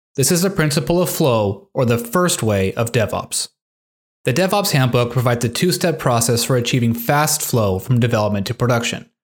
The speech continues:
Step one, use trunk-based development and continuous integration. Step two,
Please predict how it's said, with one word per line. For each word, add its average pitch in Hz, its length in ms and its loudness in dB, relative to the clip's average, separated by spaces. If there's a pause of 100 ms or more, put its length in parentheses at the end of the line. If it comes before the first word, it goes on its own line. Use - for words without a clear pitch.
(420)
Step 196 320 0
one, 107 340 0 (560)
use 143 180 2
trunk-based 180 480 0
development 120 520 2
and 131 160 2
continuous 123 480 2
integration. 139 580 0 (480)
Step 107 300 0
two, 151 480 -2